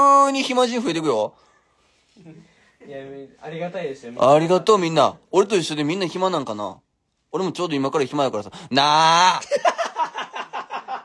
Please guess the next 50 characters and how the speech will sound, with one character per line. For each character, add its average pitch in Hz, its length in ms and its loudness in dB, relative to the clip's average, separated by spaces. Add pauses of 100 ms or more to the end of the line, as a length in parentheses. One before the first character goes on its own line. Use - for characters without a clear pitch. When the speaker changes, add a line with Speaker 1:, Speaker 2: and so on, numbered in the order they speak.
(420)
Speaker 1:
<laughs> - 60 -14
な 165 80 0 (540)
あ！ - 60 -6 (1160)
一 - 120 -20 (180)
人 330 80 -2
で 294 80 4
や 277 140 6
っ 294 100 -4
て 339 100 -2
る 330 120 -2
で 294 100 -2
し 240 100 0
ょ、 240 60 4
イ 208 80 -2
ン 175 60 -10
ス - 60 -20
タ 165 80 -4
ラ 165 120 -2
イ 156 60 -2
ブ。 156 80 -4 (840)
Speaker 2:
で、 151 100 -20
恭 180 200 -16
平、 165 160 -14 (500)
め 156 160 -16
ち 202 140 -16
ゃ 196 60 -12
く - 260 -20
ち - 100 -6
ゃ - 140 -10
内 165 220 -16
股 147 200 -12
や 139 140 -14
め 143 80 -20
て。 147 180 -20 (180)
Speaker 1:
ご 123 120 -2
め 139 80 0
ん、 - 20 0
ご 135 80 -6
め - 60 -10
ん、 147 40 -8
ご 131 120 -4
め 117 80 -2
ん。 - 120 -6
こ 156 60 6
れ 160 160 8
映 156 80 -2 (140)
ら 170 100 4
ん 165 80 -2
の 156 80 0
よ。 139 180 4